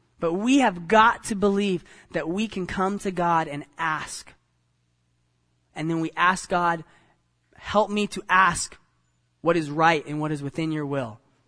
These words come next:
And help me to submit to your answers." Listen, God answers prayer like crazy.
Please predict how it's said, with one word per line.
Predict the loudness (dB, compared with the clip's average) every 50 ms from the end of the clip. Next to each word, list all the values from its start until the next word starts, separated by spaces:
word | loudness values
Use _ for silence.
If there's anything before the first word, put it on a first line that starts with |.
| _ _ _ _ _ _ _ _ _ _
And | -10 -8 -6 -4
help | -2 -2 -2 -2
me | -2 -2 -2 -2
to | -4 -4 -4 -4
submit | -4 -4 -6 -6 -4 -4 -2 0 0 0 -2 -4 _ _
to | -10 -8 -8
your | -6 -4 -2 -2 -2 -2
answers." | -4 -6 -8 -8 -8 -10 -12 -14 -14 -16 _ -20 -8 -2
Listen, | -2 -2 0 0 -4 -4 -6 -14 -8 -2
God | 0 2 2
answers | 2 2 0 -2 -4 -6 -6 -8
prayer | -12 -6 0 2 2 4 4 2 0
like | -2 -4 -6 -8
crazy. | -10 -4 -2 2 2 4 2 2 0 -6 -10 -12